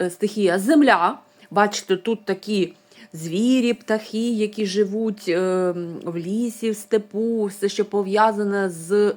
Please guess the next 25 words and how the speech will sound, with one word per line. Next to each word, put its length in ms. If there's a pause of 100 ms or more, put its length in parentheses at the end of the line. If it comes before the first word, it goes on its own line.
землею, 680
да, 340
з, 160
е, 260 (360)
таким 320 (300)
середовищем. 920 (600)
Е, 480
далі 460
буде 300
кубик, 580
е, 160
повітря. 840 (380)
Е, 760
тем-, 360
там 220
теж 420
буде 420
все, 380
що 200
пов'язане 640
з 60
повітрям, 840
як 180
ви 100
розумієте. 760